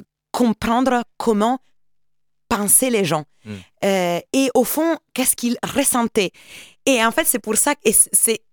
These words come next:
Speaker 1: ce qu'il y a de plus difficile, et c'est, vous l'avez très bien dit, c'est un peu aussi,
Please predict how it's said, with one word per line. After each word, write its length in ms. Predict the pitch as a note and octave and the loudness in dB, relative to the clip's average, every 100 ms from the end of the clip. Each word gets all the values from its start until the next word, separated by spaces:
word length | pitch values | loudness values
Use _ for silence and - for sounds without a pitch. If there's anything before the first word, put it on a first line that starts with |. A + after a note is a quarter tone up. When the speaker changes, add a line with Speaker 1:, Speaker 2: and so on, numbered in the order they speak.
| - | -8
Speaker 1:
ce 80 | |
qu'il 140 | - A#3+ | -6 -4
y 40 | |
a 60 | A3 | -2
de 80 | G#3 | -2
plus 160 | A#3+ | -4
difficile, 600 | G#3+ G#3+ A#3+ - D4+ B3 G3 | -4 -2 0 2 2 2 0
et 80 | G3+ | -2
c'est, 140 | - F#3+ | 0 0
vous 120 | G#3 | 2
l'avez 220 | G3+ F#3 | 2 2
très 160 | - A3 | 0 2
bien 180 | A3 | 2
dit, 180 | A#3 C4 A#3+ | 2 0 0
c'est 60 | |
un 60 | F3 | -2
peu 140 | A3 | 0
aussi, 280 | A3 F#3+ - | 0 0 -4